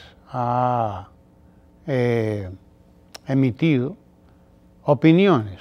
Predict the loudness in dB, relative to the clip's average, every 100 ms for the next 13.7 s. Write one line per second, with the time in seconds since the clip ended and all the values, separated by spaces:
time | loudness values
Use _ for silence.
0 | -4 -2 0 -2 -2 0 2 0 0 -2
1 | -4 -6 -8 -8 -6 -6 -8 -6 -2 2
2 | 2 0 -4 -8 -6 -4 -6 -12 -20 -20
3 | _ _ _ _ -6 -6 -2 -2 0 -4
4 | -8 -14 -8 -4 -4 -4 -4 -4 -6 -6
5 | -8 -12 _ -20 -20 _ _ -10 -4 -2
6 | 0 0 -2 -6 _ _ -2 0 0 -2
7 | -6 -12 -20 _ _ _ _ _ -4 -2
8 | 0 -2 -4 -10 -20 -6 2 4 2 2
9 | 0 2 2 0 0 0 2 2 0 0
10 | -4 -6 -4 -4 -4 -4 -2 -2 -6 -8
11 | -8 -8 -6 0 0 0 -6 -18 _ _
12 | _ _ _ _ _ _ _ _ _ _
13 | _ -10 -10 -2 -2 -2